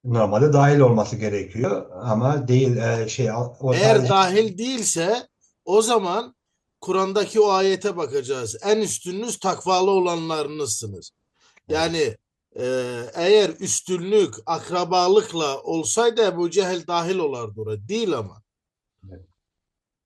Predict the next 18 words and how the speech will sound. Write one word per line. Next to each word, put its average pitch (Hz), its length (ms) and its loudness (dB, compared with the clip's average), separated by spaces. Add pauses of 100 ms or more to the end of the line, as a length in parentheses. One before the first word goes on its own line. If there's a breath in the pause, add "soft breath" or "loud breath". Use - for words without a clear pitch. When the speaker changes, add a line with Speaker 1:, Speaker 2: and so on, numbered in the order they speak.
(280)
Speaker 1:
En 190 220 2
ilginç 147 420 0
Şuara 151 560 0
suresini 131 460 -2
zaten 135 600 -4
okuduğumuzda 139 880 -2
Şuara 139 560 -2
suresi 120 420 -8
bütün 156 260 -2
peygamberleri 123 800 0 (160)
peş 160 280 -4
peşe 131 240 -2
anlatırken 151 920 -2 (280)
hep - 300 -2
bu 175 260 2
ayet 151 440 2 (100)
gelir 120 340 2
bak. - 260 -6